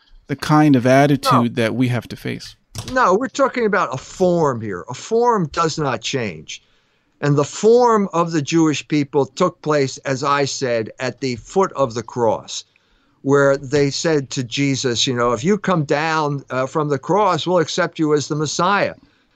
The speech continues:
Speaker 2: The form was created when the Jewish people said, uh, "His blood be on us and our children."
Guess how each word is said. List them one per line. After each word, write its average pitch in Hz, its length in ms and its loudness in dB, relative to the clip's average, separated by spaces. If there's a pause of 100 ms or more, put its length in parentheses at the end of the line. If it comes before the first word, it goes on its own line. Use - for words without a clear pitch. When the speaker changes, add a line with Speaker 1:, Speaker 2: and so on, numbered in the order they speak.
(240)
Speaker 2:
The 165 100 -2
form 240 440 4
was 190 180 4
created 196 460 2
when 180 260 -2
the 165 180 0
Jewish 185 560 0
people 175 440 0
said, 143 640 2 (420)
uh, 156 240 0
"His 175 220 2
blood 185 400 0
be 170 260 0
on 165 320 0
us 160 340 -2 (100)
and 143 140 -6
our 156 140 -2
children." 196 560 0